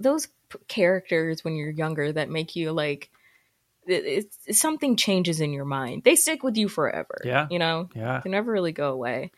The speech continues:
Speaker 1: Um, and for me, that was Jasmine and Aladdin. And then I had the audacity to question whether I was bi or not for
Speaker 2: <laughs>
Speaker 1: so many years. Um, <laughs> so, you know,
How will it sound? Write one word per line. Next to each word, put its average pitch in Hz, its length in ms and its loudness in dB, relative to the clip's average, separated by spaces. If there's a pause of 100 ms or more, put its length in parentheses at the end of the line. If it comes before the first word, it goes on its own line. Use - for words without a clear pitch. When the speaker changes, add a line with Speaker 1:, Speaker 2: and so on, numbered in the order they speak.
(280)
Speaker 1:
Um, 151 520 2 (280)
and 165 260 -4
for 170 100 2
me, 170 320 -2
that 147 160 -2
was 160 140 -4
Jasmine 151 460 -2
and 220 240 0
Aladdin. 139 540 -4
And 156 200 -6
then 151 140 -4
I 151 120 0
had 151 260 -4
the 139 120 -6
audacity 139 640 -6
to - 180 -8
question 143 520 0
whether 139 260 -8
I 127 80 -6
was 127 160 -8
bi 143 220 -2
or 131 140 -2
not 135 200 -10
for - 280 -8
Speaker 2:
<laughs> 147 160 2
Speaker 1:
so 180 140 4
many 214 160 4
years. 190 300 6 (600)
Um, 180 600 2
<laughs> 185 40 -12
so, 156 500 -2 (460)
you 190 80 6
know, 135 240 4